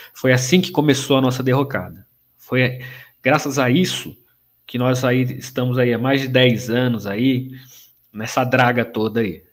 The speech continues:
né? Tentando se reerguer aos poucos aí. Não faça isso. Você que tem esse poder na mão do voto, vote com consciência. Tanto, tanto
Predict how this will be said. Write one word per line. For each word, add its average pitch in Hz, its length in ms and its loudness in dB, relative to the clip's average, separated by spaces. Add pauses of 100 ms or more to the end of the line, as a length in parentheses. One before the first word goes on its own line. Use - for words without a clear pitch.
né? 107 240 -10 (300)
Tentando 123 380 -4
se 127 200 -4
reerguer 120 640 2
aos 107 240 -4
poucos - 500 -6
aí. 98 240 -10 (800)
Não 131 180 0
faça 135 360 4
isso. 98 380 -6
Você 117 320 -2
que 143 160 -4
tem 143 600 0 (800)
esse - 160 -16
poder 131 460 4
na 113 120 0
mão 123 240 0
do 110 80 -2
voto, 123 520 2 (1000)
vote 135 320 2
com 143 140 0
consciência. 120 880 -2 (1160)
Tanto, 143 840 6 (1000)
tanto 131 840 0